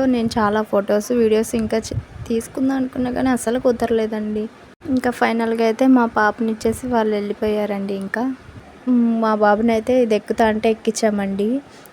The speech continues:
వీళ్ళు ఉన్నారు కదా అని మేము అసలు ఏది ఎక్కలేదు. ఇంకా వాడొక్కడే ఎక్కుతానికి నాకు భయం వేసింది.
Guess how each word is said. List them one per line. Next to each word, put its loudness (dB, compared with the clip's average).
వీళ్ళు 6
ఉన్నారు 2
కదా 4
అని 4
మేము 4
అసలు 0
ఏది 2
ఎక్కలేదు. 2
ఇంకా 4
వాడొక్కడే 2
ఎక్కుతానికి 0
నాకు 0
భయం 2
వేసింది. 2